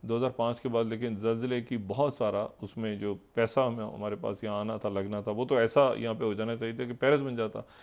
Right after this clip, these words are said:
लेकिन वो पैसा यहाँ नहीं लगा।" और तो मैंने, अब जब ये कल परसों हो रहे थे ये हंगामे, तो मैं नौजवानों को देख रहा था,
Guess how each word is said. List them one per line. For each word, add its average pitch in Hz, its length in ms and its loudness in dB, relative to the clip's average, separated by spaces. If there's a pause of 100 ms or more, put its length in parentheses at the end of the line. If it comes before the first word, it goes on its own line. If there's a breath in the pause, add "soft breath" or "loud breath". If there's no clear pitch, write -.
(320 loud breath)
लेकिन 165 180 4
वो 156 80 4
पैसा 131 280 2
यहाँ 104 120 -2
नहीं 98 100 -4
लगा।" 95 160 -6 (160)
और 160 380 12 (680)
तो 247 80 6
मैंने, 214 360 6
अब 196 180 4
जब 214 160 4
ये 220 60 2
कल 214 240 4
परसों 202 380 4
हो 151 120 6
रहे 180 140 6
थे 131 220 4
ये 117 160 2
हंगामे, 110 420 2
तो 131 100 -2
मैं 160 120 0
नौजवानों 120 480 2
को 123 80 2
देख 95 220 -4
रहा 87 80 -6
था, - 200 -18